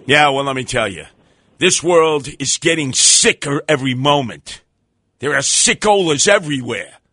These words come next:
But they weren't at Strawberry Field tonight. No, no, no. In fact,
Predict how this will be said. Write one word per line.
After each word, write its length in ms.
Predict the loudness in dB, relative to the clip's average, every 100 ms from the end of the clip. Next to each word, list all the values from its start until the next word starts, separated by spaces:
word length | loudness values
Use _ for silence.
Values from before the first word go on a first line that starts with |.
| _ _ _ _ _
But 100 | -8
they 100 | -8
weren't 300 | -6 -8 -6
at 100 | -6
Strawberry 520 | -6 -4 -4 -4 -4
Field 320 | -6 -4 -4
tonight. 340 | -4 -6 -6 -2
No, 140 | -2
no, 80 | 0
no. 100 | -4 -8 -10
In 80 |
fact, 400 | -2 2 2 0